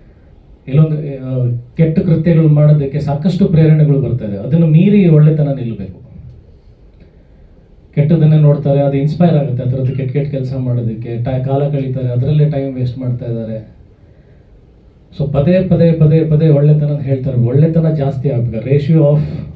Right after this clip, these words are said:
good things compared to bad things, good things ಜಾಸ್ತಿ ಆಗ್ತಾ ಹೋಗ್ಬೇಕು, ಅದ್ರಲ್ಲಿ ನಂದು ಒಂದು ಪ್ರಯತ್ನ. ಈ ಸಿನ್-, ಈ ಥರದ ಸಿನಿಮಾ ನೋಡಿ, ನೋಡಿ, ನೋಡಿ ನಮ್ಮ ಜಗತ್ತು ಕ್ಲೀನ್ ಆಗ್ಬೇಕು, ಒಳ್ಳೆ ಸೊಸೈಟಿ ನಿರ್ಮಾಣ ಆಗ್ಬೇಕು,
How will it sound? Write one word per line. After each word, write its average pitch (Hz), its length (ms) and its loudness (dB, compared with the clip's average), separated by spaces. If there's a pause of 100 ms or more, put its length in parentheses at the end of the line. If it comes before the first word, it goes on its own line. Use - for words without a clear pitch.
(600)
good 151 180 2
things 156 240 -2 (520)
compared 135 320 -2
to 135 60 -2
bad 127 340 -2
things, 123 240 -6
good 151 140 -2
things 131 200 -4
ಜಾಸ್ತಿ 131 360 -6
ಆಗ್ತಾ 123 240 -6
ಹೋಗ್ಬೇಕು, 98 300 -8 (500)
ಅದ್ರಲ್ಲಿ 131 260 -2
ನಂದು 165 260 2
ಒಂದು 147 200 0
ಪ್ರಯತ್ನ. 113 360 -6 (520)
ಈ - 20 4
ಸಿನ್-, 165 220 0
ಈ 180 180 4
ಥರದ 185 180 2
ಸಿನಿಮಾ 160 340 -2
ನೋಡಿ, 156 280 2
ನೋಡಿ, 147 240 0
ನೋಡಿ 139 300 -6
ನಮ್ಮ 127 240 -6
ಜಗತ್ತು 147 500 -4
ಕ್ಲೀನ್ 135 360 -8
ಆಗ್ಬೇಕು, 120 520 -8 (800)
ಒಳ್ಳೆ 135 220 0
ಸೊಸೈಟಿ 147 440 0
ನಿರ್ಮಾಣ 123 400 -2
ಆಗ್ಬೇಕು, 113 480 -10